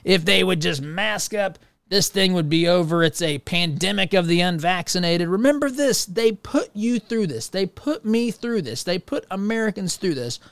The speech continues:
on a virtual hour-by-hour basis. And now these clowns are acting like they don't know what anybody's talking about.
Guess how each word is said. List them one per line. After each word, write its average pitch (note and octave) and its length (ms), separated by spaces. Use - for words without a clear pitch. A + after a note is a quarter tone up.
on G3+ 180
a G3 100
virtual F#3+ 720
hour-by-hour E3+ 800
basis. B2 640
And D3+ 120
now C4 220
these C4+ 200
clowns A3 420
are F3 80
acting F#3 300
like E3 180
they D3 100
don't F#3 200
know F3 100
what D3+ 220
anybody's C#4 580
talking C3+ 380
about. - 240